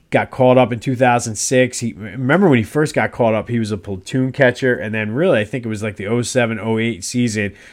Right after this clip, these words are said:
is when he became the full-time guy. Uh, I, I would, for my mo-, like, everybody, Jimmy Rollins was the leader of those teams, but to me, the heart and soul was, uh, Chooch. I mean, he could call a good game. The pitchers loved him.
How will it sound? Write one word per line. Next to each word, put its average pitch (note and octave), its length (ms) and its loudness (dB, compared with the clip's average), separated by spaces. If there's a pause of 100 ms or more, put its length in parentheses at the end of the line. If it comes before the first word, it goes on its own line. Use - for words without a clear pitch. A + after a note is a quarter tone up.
(200)
is G#2 200 -6
when A2+ 160 -2
he A2+ 80 -2
became A2 360 -2
the G#2 80 -4
full-time A2 580 -4
guy. A#2 400 4 (460)
Uh, G2+ 320 0 (320)
I, - 160 -12 (100)
I C#3 220 8
would, D#3 240 2
for D3 100 -4
my D3+ 240 4
mo-, E3 220 0 (180)
like, C3+ 160 -2
everybody, E3 540 4 (160)
Jimmy F#3 260 0
Rollins C#3 400 4
was A2+ 160 -4
the A2+ 80 -4
leader A#2 380 2
of G2+ 100 -4
those G#2 240 -2
teams, F2+ 480 -8 (380)
but A#2 180 -2
to B2+ 100 -2
me, C3+ 360 4
the A2+ 140 0
heart C#3 280 2
and B2 100 -6
soul A#2 540 0
was, G#2+ 880 -2
uh, E2 400 -10 (440)
Chooch. A#2+ 480 -2 (300)
I G2+ 100 -8
mean, A2 200 0
he G#2+ 80 -6
could G#2 100 -10
call C#3+ 260 6
a - 20 0
good B2+ 180 2
game. A#2 300 0
The G2+ 80 -6
pitchers A#2 480 -2
loved A2+ 460 0
him. C#3 320 0